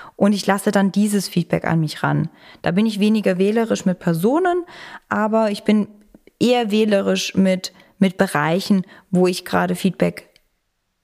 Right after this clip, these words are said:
empfange, weil ich einfach auch weiß, wenn ich jetzt jeden Bereich in meinem Leben versuche zu optimieren, dann ist das verdammt viel Arbeit und die kann ich nicht leisten.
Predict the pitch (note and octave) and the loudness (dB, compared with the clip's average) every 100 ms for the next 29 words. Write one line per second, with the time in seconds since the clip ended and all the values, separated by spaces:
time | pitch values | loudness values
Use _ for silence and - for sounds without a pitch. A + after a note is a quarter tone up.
0 | _ _ _ F#3+ - F3 E3 G#3+ B3+ B3 | _ _ _ 0 2 0 2 0 -2 -6
1 | - - _ - F3 G#3 - F#3+ F#3 F3+ | -18 -20 _ -4 -2 -2 0 0 0 -2
2 | F3 D#3 E3+ G3 - - F#3 F#3+ F#3 - | 0 0 0 -4 -14 -2 0 0 -2 0
3 | F#3 A3+ C#4+ C#4 A3+ A3+ F3 G3 A3 G#3 | 2 4 2 2 0 0 0 0 2 2
4 | F3+ F#3 E3 G3 A3 F#3 F#3+ G3 G#3 - | 2 2 2 2 0 0 -2 0 0 0
5 | - - F3+ F#3+ A#3+ G3 F3+ G3+ - - | -2 2 2 4 2 2 0 -2 -10 -20
6 | - F3 - D#3+ D#3+ D#3+ - - D#3 - | -2 -2 0 -2 -4 -4 -4 -2 -2 0
7 | G3 - E3+ D#3+ D#3+ E3+ - - C#3 C3+ | -2 0 0 0 0 -2 -2 -4 -4 -2
8 | - E3 - - - - | -2 -4 -4 -8 -6 -4